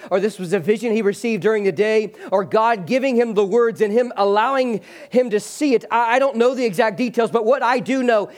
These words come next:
is what's being penned right now took place some seven hundred years before Jesus was born in Bethlehem. And my,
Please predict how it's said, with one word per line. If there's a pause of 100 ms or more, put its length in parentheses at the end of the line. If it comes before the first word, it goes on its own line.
is
what's
being
penned
right
now (180)
took
place
some
seven
hundred
years
before
Jesus (160)
was
born (180)
in
Bethlehem. (1500)
And
my,